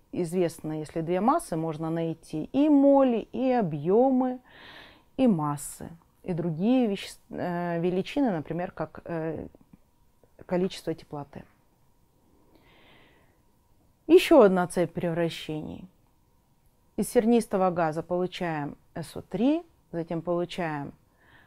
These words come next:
сульфат железа двухвалентного, нитрат железа двухвалентного и в результате получаем, а, нитрат калия. Первая реакция, добавление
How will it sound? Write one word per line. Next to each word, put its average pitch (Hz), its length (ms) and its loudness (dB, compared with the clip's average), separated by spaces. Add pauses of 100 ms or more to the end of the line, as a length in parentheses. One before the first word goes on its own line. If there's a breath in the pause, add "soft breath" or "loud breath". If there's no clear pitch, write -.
(120)
сульфат 165 480 -4
железа 156 440 -4 (280)
двухвалентного, 180 1400 -2
нитрат 254 500 2
железа 277 440 0
двухвалентного 226 600 -4 (100)
и 359 120 -6 (400)
в - 40 -8
результате 170 500 -6
получаем, 226 640 -6 (680 loud breath)
а, 180 240 -6
нитрат 175 600 -6 (220)
калия. 156 460 -14 (1160)
Первая 196 480 0
реакция, 294 640 -4 (380)
добавление 185 880 -4